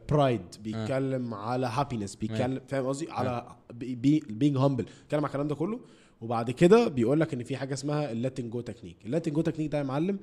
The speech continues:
Speaker 1: من الآخر يعني، هو إن أنت ما تديش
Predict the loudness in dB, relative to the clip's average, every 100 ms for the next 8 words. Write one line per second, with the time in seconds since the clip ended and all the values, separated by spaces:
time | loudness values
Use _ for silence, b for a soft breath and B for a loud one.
0 | B B 0 2 4 4 4 4 4 4
1 | -2 -4 B B 2 2 4 4 6 6
2 | 6 4 B B 0 2 2 0 4 6
3 | 6 4 -4